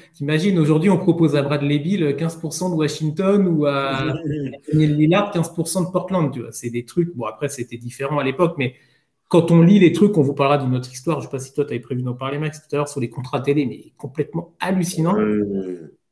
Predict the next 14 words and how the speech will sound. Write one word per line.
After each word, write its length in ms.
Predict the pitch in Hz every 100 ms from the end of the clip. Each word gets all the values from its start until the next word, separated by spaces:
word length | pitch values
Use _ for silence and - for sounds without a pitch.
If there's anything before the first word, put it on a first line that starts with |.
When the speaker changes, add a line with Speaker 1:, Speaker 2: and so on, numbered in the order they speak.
| _
Speaker 1:
Mais 80 | 120
je 40 |
vois, 200 | 139 143
je 120 | 127
pense 380 | 131 131 156 160
qu'on 220 | - 135
a 80 | 131
la 80 | 131
même, 220 | 139 143
la 280 | 135 123 127
même 180 | 131 135
histoire. 400 | 127 175 190 175
Donc, 220 | 156 151
voilà. 320 | 165 147 -